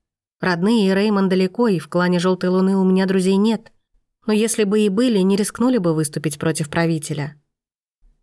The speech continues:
Девушка устало прикрыла глаза. Даже если Лаут не станет принуждать ее к браку со своим сыном,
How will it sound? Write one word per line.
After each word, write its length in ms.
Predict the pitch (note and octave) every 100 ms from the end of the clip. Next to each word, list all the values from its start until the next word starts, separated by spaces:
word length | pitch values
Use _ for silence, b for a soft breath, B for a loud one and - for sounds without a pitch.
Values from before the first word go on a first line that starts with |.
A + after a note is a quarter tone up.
| _ -
Девушка 420 | F#3 F#3+ F3+ -
устало 380 | F#3 F3+ F3 E3+
прикрыла 440 | E3 E3+ F3 E3+
глаза. 540 | E3 E3+ F3+ E3+ C#3+ D3 _ _ _ _ _ _
Даже 280 | G3+ A3 G#3+
если 300 | G3+ F#3+ F#3
Лаут 320 | F3+ G3 F#3
не 120 | F#3
станет 340 | F3+ F#3+ F#3+ E3+
принуждать 520 | F3+ F3+ F3 F#3 F3+
ее 120 | F3+
к 20 |
браку 320 | E3+ F3 F3 E3+
со 120 | E3+
своим 280 | F3 E3+ E3+
сыном, 480 | - A3+ F#3 D3